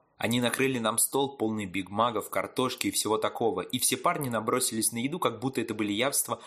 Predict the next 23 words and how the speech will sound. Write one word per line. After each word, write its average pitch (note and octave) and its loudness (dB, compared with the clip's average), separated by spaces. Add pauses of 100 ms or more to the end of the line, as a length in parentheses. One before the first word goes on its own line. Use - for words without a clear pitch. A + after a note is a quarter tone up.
(180)
достойные C#3+ 2
королевского G2+ 0
пира. F2 -4 (340)
Все, - 4
кроме D3+ 2
Фила B2 0
Невилла. E2+ -2 (800)
Я A2 2
хорошо C#3 2
помню, C#3+ 0
как - -4
налегал A2+ 0
на G#2+ 0
эту G#2 -6
нездоровую G2+ 2
пищу - 0
и - -2
своё G2+ 2
ребяческое G#2+ 2
воодушевление A2 0
небольшим G2+ -2
послаблением G2+ 0
правил. F2 -2